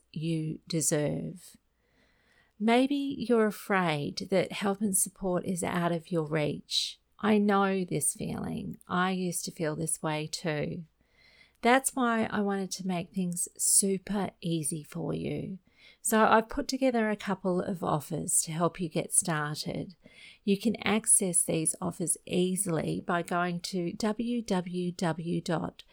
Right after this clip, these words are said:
sandy j dot com dot a u. The first offer is a free guide with five tips to gain confidence and courage to deal with the tough stuff. If you are feeling confused and scared about how to move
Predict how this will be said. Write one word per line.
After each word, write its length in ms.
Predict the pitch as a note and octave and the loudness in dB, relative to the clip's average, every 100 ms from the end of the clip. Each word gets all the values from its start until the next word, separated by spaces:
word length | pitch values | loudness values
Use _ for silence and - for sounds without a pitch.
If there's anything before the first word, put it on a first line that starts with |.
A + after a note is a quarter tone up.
| _ | _
sandy 540 | - - F#3+ G3+ A3 A3 | 0 2 4 2 0 -4
j 520 | - E3 C#3+ C#3+ C#3 _ - | -2 -2 0 -4 -8 _ -6
dot 300 | E3+ D#3 - | 0 0 -2
com 540 | - D3+ C#3+ C#3+ G3+ F#3 | -4 -4 -2 -4 -6 -2
dot 280 | E3 D3 - | 0 0 -2
a 160 | D#3 | -4
u. 640 | D3+ C#3+ E3 D3 C#3+ F3 F#3+ _ _ - _ - | -4 -4 -2 0 -2 -6 -10 _ _ -20 _ -6
The 80 | G#3+ | -4
first 540 | - B3+ C#4+ C4+ - | 4 4 6 2 2
offer 240 | G3 - | 0 2
is 240 | G3 G3+ F#3+ | 0 2 0
a 60 | |
free 380 | F#3+ - F#3 F3+ | -2 -2 -2 -2
guide 480 | E3+ F3 D#3 D#3 - | 0 0 2 0 -2
with 260 | F3 F3 - | 0 0 -2
five 400 | - F3+ F#3 G#3+ | 2 4 4 0
tips 480 | - F#3 - - - - - | -4 -4 -4 -2 -2 -2 -6
to 100 | F3+ | -2
gain 280 | E3+ D#3+ | 0 0
confidence 640 | D3+ E3 D#3+ F#3+ F3+ F3 - | -2 -4 -4 0 0 0 -4
and 220 | G#3 F#3 - | -2 -4 -4
courage 580 | F3+ D#3+ D#3 D#3 - - | -2 0 0 0 -6 -6
to 100 | - | -6
deal 500 | E3 E3 D3 D3 C#3+ - | -2 0 0 0 -2 0
with 280 | D3+ C#3+ | 0 0
the 100 | - | -4
tough 260 | - D#3 - | -2 -2 -2
stuff. 560 | - - - - - - - - - - - | -4 -4 -6 -6 -14 -20 -20 -18 -16 -18 -8
If 240 | - A3 - | -4 -2 0
you 200 | B3 C4+ | 6 6
are 100 | B3+ | 6
feeling 500 | - G3 F3 E3+ E3 | 4 2 4 2 0
confused 760 | - F#3 F3 G3+ G#3 G#3+ G3+ - | -2 -2 -2 -2 0 0 -2 -2
and 220 | G3 F#3 | -2 0
scared 640 | - - F#3 E3+ D#3+ D#3 - | 0 2 2 2 2 0 -4
about 340 | F#3 F3 E3+ | -2 -2 -2
how 340 | - - G3+ G#3 | -6 -2 0 0
to 160 | - | 0
move 240 | G#3+ G3+ | 0 0